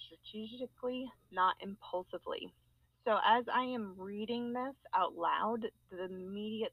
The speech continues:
thought is, like, collectively the energy that is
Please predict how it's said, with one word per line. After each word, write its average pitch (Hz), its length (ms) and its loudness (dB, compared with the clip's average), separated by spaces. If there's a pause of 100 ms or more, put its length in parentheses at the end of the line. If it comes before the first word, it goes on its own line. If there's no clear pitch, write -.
thought 180 220 2
is, 175 180 -8
like, 160 140 -8 (160)
collectively 190 880 -6 (420)
the 185 140 -10 (100)
energy 196 400 -6
that 185 140 -4
is 165 100 -6